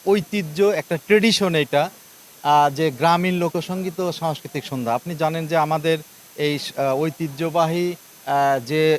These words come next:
ইভেন্টগুলি আছে, তার ভিতরে গ্রামীণ মেলা আছে, তারপরে লোকসঙ্গীত আছে, তারপরে লাঠি খেলা আছে। তো এই, এখানের, আহ, যিনি জনপ্রতিনিধি আছেন, আহ, আমার, আহ, স্নেহের, আহ, সম্মানিত চেয়ারম্যান, আহ, <clears throat> জনাব সুলতান মাহমুদ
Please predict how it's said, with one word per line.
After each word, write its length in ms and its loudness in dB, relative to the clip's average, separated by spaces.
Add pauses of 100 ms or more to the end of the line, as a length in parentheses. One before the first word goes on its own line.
ইভেন্টগুলি 520 2
আছে, 180 2
তার 180 0
ভিতরে 220 -4
গ্রামীণ 360 0
মেলা 400 4
আছে, 380 -2 (300)
তারপরে 320 -2
লোকসঙ্গীত 680 -4
আছে, 420 -2
তারপরে 480 -2
লাঠি 320 2
খেলা 340 2
আছে। 320 -2 (340)
তো 220 2
এই, 680 2
এখানের, 520 0
আহ, 220 -2
যিনি 260 -2
জনপ্রতিনিধি 800 0
আছেন, 340 2
আহ, 640 0
আমার, 320 4
আহ, 180 4
স্নেহের, 480 0
আহ, 460 -2
সম্মানিত 540 -2
চেয়ারম্যান, 500 2 (260)
আহ, 880 0
<clears throat> 40 -6
জনাব 320 -2
সুলতান 280 -6
মাহমুদ 320 -6